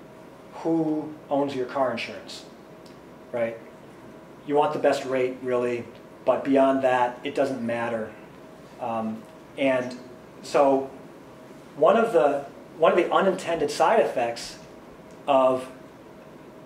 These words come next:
of taking the personal element out and, and diverting calls to self-service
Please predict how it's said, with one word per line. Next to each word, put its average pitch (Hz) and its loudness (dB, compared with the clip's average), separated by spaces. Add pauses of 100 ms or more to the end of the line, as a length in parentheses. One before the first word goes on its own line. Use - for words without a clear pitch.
(120)
of 131 0
taking 180 0
the 139 2
personal 190 0
element 123 0
out 117 -4
and, 123 -6 (360)
and 123 -6
diverting 139 2 (500)
calls 135 2
to 147 -8
self-service - 0